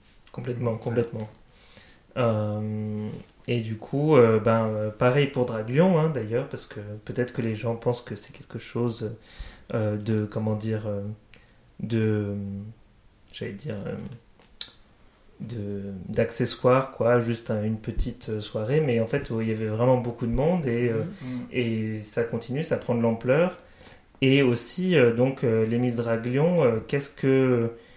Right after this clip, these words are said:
Speaker 1: j'imagine qu'elles ont accès à des opportunités. Quel, quel type d'opportunité ça peut être, euh ?
Speaker 3: Alors, les trois finalistes, en fait, ce,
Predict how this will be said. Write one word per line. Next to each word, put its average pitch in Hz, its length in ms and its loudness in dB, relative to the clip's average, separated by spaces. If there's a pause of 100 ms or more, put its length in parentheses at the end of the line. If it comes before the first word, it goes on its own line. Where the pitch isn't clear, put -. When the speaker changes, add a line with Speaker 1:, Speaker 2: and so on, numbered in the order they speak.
(420)
Speaker 1:
j'imagine 131 500 4
qu'elles 117 300 4
ont 117 100 6
accès 113 260 -2
à 117 40 8
des 113 200 0
opportunités. 117 880 0
Quel, 143 260 4
quel 131 160 2
type 135 140 -6
d'opportunité 120 600 0
ça 120 140 2
peut 117 180 -4
être, - 280 -12
euh ? 113 100 -4 (460)
Speaker 3:
Alors, 120 160 -4
les 139 380 0
trois 196 220 4
finalistes, 147 440 -2
en 120 60 -6
fait, 160 260 -2
ce, 123 500 -2